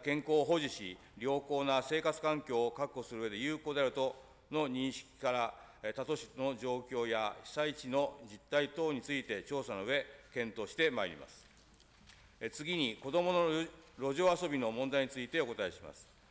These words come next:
まず、子どもの路、路上遊びにおけるトラブルを抑止していくための取り組みについてですが、各一律小中学校では、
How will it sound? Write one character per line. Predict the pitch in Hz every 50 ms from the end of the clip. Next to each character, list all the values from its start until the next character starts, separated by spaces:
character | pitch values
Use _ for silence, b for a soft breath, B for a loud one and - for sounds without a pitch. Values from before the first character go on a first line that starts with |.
| b _ -
ま | 143 151
ず、 | 139 135
子 | 135 - 139
ど | 143 175
も | 175 180
の | 180 175 170 160
路、 | 147 147 160 160 - - -
路 | 123 135 143
上 | 139 175 180 170 170
遊 | 180 170
び | 151 147
に | 135 123
お | 113 101
け | - 120
る | 107 101 95 98
ト | 98 - 147
ラ | 151 160 165
ブ | 160 151
ル | 131 127
を | 127 123 120 110 - - - - - - - -
抑 | 123 117 - - 156 151
止 |
し | 139 - -
て | 151 143
い | 139
く | 143 143 139 135 - -
た | - 135 135
め | 147 143
の | 131 110 107 101 - -
取 | 117 123 127
り |
組 | 127 135 131
み | 131
に | 123
つ | - 143
い | 147
て | 127 123
で | 95 95
す | 90 -
が、 | 82 90 85 82 82 76 B B B B B B B - -
各 | - 151 143 139 131 110 107 98 - - -
一 | 117 113 - 147
律 | 143 147 143 147 143
小 | 131 - 156 156 151
中 | 151 151 151
学 | 143 151 143 143 -
校 | - 110 104
で | 104 98
は、 | 92 92 87 87 82